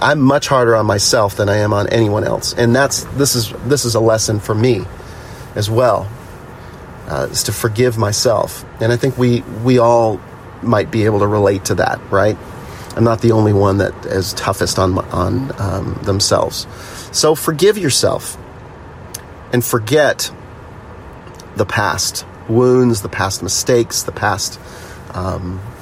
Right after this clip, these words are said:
errors, the, the past wrongs, the past hurts. And when you can do that and it doesn't hurt you anymore and you're healed and it's, it's a scar now, but it's not,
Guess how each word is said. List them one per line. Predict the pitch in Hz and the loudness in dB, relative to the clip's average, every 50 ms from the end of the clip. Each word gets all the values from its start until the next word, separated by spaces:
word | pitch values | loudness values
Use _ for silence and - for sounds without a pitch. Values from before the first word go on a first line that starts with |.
| - - - - - - | -18 -18 -14 -14 -4 0
errors, | - 127 123 120 117 117 117 107 - | 2 4 6 6 6 4 4 2 -2
the, | - - - - - | -8 -10 -14 -10 -10
the | - | -10
past | 117 - - 110 110 - - | -6 -2 -2 -2 -2 -2 -4
wrongs, | 110 110 110 113 117 117 117 117 117 117 - | 0 2 4 6 6 6 6 4 2 0 -2
the | - | -6
past | - - - 98 104 - - | -8 -4 -4 -4 -4 -4 -6
hurts. | - - 127 127 120 - - - - - - - - - - - - - - | 0 2 2 2 2 0 -4 -4 -4 -6 -10 -20 -20 -18 -18 -18 -18 -10 -4
And | - 113 | 0 2
when | 117 127 143 175 | 2 4 4 2
you | 190 | 0
can | 180 - 180 175 | 2 2 0 2
do | 143 156 160 147 | 4 4 4 4
that | 127 117 104 90 80 - | 4 4 2 2 -2 -2
and | 110 107 113 | 0 -2 -2
it | 107 107 | 0 0
doesn't | 143 151 160 160 | 0 2 2 0
hurt | 143 - 170 175 - | 2 2 0 0 2
you | 147 131 123 | 2 4 4
anymore | 117 104 98 95 92 95 - 113 110 | 4 2 2 0 -2 -2 -2 0 0
and | 110 117 | 0 0
you're | 113 113 | 0 0
healed | 110 - - 175 185 165 131 98 101 92 107 | -2 -2 -2 2 4 4 4 4 2 0 -2
and | 107 110 | -4 -4
it's, | 104 - - - - - - - | -4 -6 -10 -10 -14 -18 -16 -6
it's | - 127 - 120 | -4 -2 0 0
a | |
scar | - - - - 160 170 202 220 214 185 | 0 0 0 0 2 2 4 4 4 4
now, | 139 113 104 113 110 117 | 4 2 0 0 -2 -2
but | 113 101 113 117 | 2 2 2 2
it's | 117 - - 135 | 2 0 2 2
not, | 139 139 143 139 | 2 4 2 0